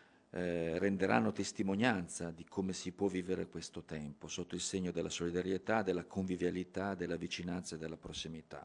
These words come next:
Quindi credo, eh, che questo sia un passaggio felice anche per il volontariato, Fosca, perché noi abbiamo vissuto questa esperienza al Festival del Volontariato con voi presenti e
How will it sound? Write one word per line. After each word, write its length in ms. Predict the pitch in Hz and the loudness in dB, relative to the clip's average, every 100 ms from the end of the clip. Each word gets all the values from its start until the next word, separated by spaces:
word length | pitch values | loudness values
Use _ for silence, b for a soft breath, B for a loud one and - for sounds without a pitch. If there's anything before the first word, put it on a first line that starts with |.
| - | -12
Quindi 240 | - 92 | -6 -6
credo, 320 | 82 90 87 - B B B B B B - | -2 0 0 -2 B B B B B B -6
eh, 300 | - - - - - - | -2 -2 -4 -10 -18 -14
che 160 | - 92 | -8 -6
questo 240 | - 104 | -4 -4
sia 140 | 95 95 | -2 -2
un 60 | |
passaggio 340 | 85 92 87 92 | -2 -4 -2 0
felice 340 | 101 107 101 | 0 2 2
anche 220 | 95 95 | 2 2
per 100 | 90 | 0
il 80 | 87 | 0
volontariato, 720 | 90 90 90 87 85 82 - | 2 0 -2 0 2 0 -4
Fosca, 340 | - 82 - 85 | -6 -6 -6 -8
perché 240 | 85 92 | -6 -2
noi 120 | 98 | -2
abbiamo 220 | 87 87 | 0 -2
vissuto 440 | 85 90 - 92 92 | -4 -8 -6 0 2
questa 220 | 92 90 | 2 -2
esperienza 580 | - 101 98 110 120 95 | 2 4 6 6 4 2
al 60 | |
Festival 400 | 90 92 - 92 | 2 0 4 4
del 80 | 90 | 4
Volontariato 640 | 85 92 87 87 95 123 107 | 4 0 0 0 2 2 -2
con 140 | 113 | -4
voi 160 | 87 87 | -4 -4
presenti 640 | 87 82 90 104 107 95 | -4 -4 -2 -2 -2 -2
e 260 | 76 82 85 | 0 2 0